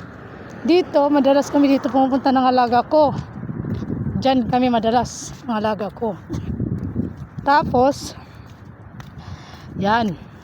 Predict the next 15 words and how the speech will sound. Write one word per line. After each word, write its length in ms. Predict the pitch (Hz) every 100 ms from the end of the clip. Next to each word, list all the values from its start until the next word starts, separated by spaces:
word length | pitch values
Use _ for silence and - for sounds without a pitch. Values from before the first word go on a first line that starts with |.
| -
Diyan 160 | 226 269
kami 240 | 269 285
madalas 400 | 277 277 294 -
ng 80 | 285
alaga 400 | 277 285 285 294
ko. 240 | 254 262 277 - - - - - - -
Nag, 400 | 226 269 311 240 - - - - - - - -
ah, 240 | 233 220
diyan 160 | 277 277
siya 160 | 294
naglalaro. 640 | 269 262 254 247 254 214 185
Diyan 240 | 247 240
din 160 | 240 240
ako 240 | 226 226
nagtatambay. 560 | 226 247 214 208 220